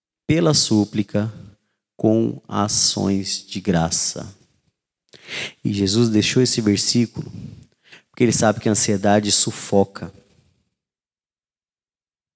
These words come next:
e tira Deus do primeiro lugar das nossas vidas. A confiança em Deus, ela requer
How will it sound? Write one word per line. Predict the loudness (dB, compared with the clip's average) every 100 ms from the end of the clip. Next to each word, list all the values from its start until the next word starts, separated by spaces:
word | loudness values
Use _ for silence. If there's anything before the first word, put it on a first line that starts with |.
| _ _ _ _ _ _ _ _ _ _ _ _ _ _ _ _ _ _
e | -16
tira | -4 0 4 4 2 -2 -8 _
Deus | -14 4 6 6 4 -2 -4 -8 _ _ _ _ _ _ _ _ _ _ _ _ _ _ _ -6 -6 -10
do | 0 2
primeiro | 4 4 4
lugar | 2 2 0
das | 0 -2
nossas | -2 -2 -4
vidas. | -6 -10 -10 -10 -12 _ _ _ _ _ _ _ _ _ _ _ _ _ _ _ _ -6
A | -4
confiança | 0 -2 0 0 2 2 2
em | 2
Deus, | 4 4 4
ela | 0 -2
requer | -2 -6 -6 -4 -4 -4